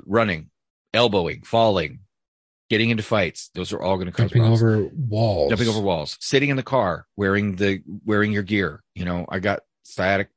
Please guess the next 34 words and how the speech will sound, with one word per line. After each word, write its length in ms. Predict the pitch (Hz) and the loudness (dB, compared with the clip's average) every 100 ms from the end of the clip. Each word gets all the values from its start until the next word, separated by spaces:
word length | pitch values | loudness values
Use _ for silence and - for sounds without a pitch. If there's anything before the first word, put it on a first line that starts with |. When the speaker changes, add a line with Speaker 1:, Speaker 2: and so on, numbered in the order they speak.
| _ | _
Speaker 1:
problems 440 | - 104 120 113 - _ _ _ | -6 -4 -4 -8 -12 _ _ _
that 240 | 87 87 - _ _ _ | -6 -6 -6 _ _ _
are 80 | 90 | -4
never 220 | 92 101 | 0 0
gonna 140 | 101 101 | 0 0
go 120 | 104 | 0
away, 200 | 101 95 _ _ _ _ _ | 0 -2 _ _ _ _ _
you 140 | 85 85 | -8 -8
know, 160 | 85 | -6
and 140 | 85 85 | -8 -8
without 280 | 90 92 76 | -4 -4 -4
surgery. 440 | 101 87 73 - _ _ _ _ _ _ _ _ | -4 -6 -8 -18 _ _ _ _ _ _ _ _
Speaker 2:
Mm-hmm. 80 | 110 | -4
Speaker 1:
Um, 420 | 87 85 80 78 - _ - | 0 -2 -2 -12 -20 _ -6
it, 220 | 98 - | -6 -6
it's, 220 | 95 - - | -12 -12 -14
you're 180 | 92 95 | -6 -4
just 400 | 87 - 110 95 | -2 -2 -2 -2
gonna, 160 | - 98 | -6 -8
this, 220 | 92 95 - | -6 -6 -6
this 200 | 90 - | -12 -8
job 300 | - 90 85 | -4 -4 -4
is 100 | 82 | -8
physically 600 | - 98 117 - 160 175 | -6 -6 -6 -4 -4 -4
and 200 | 92 104 | -6 -6
emotionally 500 | 104 92 85 92 90 | -6 -6 -6 -6 -8
demanding. 520 | 85 87 80 76 - - _ _ _ _ _ _ | -8 -8 -8 -10 -16 -20 _ _ _ _ _ _
Know 240 | 85 90 95 | -8 -4 0
that, 240 | 120 113 _ _ _ _ _ _ _ _ _ _ _ - | -2 -2 _ _ _ _ _ _ _ _ _ _ _ -8
know 180 | 95 | -4
that 100 | 90 | -4
you're 100 | 76 | -4
not 160 | 85 80 | -4 -4
alone. 340 | 78 87 135 | -2 0 0